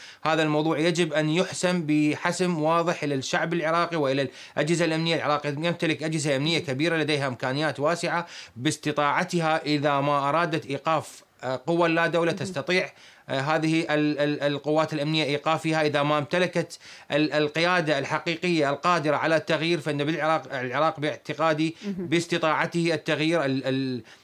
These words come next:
Speaker 1: الشعب في الانتخابات قال كلمتها الواضحة، آه،
Speaker 2: مم.
Speaker 1: خسارة هذه المجاميع
Speaker 2: نعم.
Speaker 1: ل-، لأ-، لغالبية أصواتهم في الانتخابات وضعهم في موقف محرج، ووضعهم أمام الشعب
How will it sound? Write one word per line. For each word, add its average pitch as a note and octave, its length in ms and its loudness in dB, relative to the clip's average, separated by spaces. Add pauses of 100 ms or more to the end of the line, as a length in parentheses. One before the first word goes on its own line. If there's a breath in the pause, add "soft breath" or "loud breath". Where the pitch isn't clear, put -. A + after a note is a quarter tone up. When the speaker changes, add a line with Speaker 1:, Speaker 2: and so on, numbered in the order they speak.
(120)
Speaker 1:
الشعب C#3 480 0
في E3+ 180 0
الانتخابات D3+ 680 0
قال E3 240 2
كلمتها D#3 540 0
الواضحة، E3 680 0
آه، C3+ 280 0
Speaker 2:
مم. F#3 80 -8 (160 loud breath)
Speaker 1:
خسارة D#3 440 0
هذه D#3 260 0
المجاميع D3+ 460 0
Speaker 2:
نعم. D#3+ 120 2
Speaker 1:
ل-، D3+ 220 -2
لأ-، E3+ 260 -2
لغالبية D#3 680 2
أصواتهم D#3+ 580 -2 (280 loud breath)
في - 140 -4
الانتخابات E3 720 0
وضعهم D3+ 300 2
في C#3+ 140 -6
موقف E3+ 340 -2
محرج، E3+ 340 -2
ووضعهم E3 500 0
أمام D#3+ 260 0
الشعب F3 380 -2